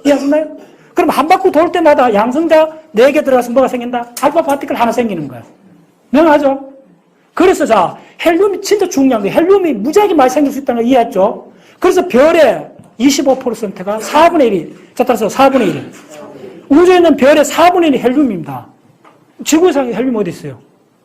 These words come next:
헬륨 애들 발론에 있지. 헬-, 헬륨 없어요, 지구에. 거의 없어요. 자, 이제 여러분들 별이라는 현상하고 지구라는 현상이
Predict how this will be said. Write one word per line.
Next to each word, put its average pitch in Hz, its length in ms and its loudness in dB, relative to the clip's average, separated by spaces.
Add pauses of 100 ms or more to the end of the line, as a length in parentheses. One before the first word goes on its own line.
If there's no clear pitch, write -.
(1300)
헬륨 311 520 0 (300)
애들 233 240 -2
발론에 277 400 0
있지. 170 300 -10
헬-, 180 180 -6
헬륨 269 240 -4
없어요, 247 340 -4
지구에. 151 400 -12
거의 320 200 0
없어요. 135 340 -10 (2000)
자, 180 120 -6
이제 208 180 -2
여러분들 240 240 -2
별이라는 277 520 0
현상하고 190 560 -6
지구라는 233 420 -4
현상이 196 420 -10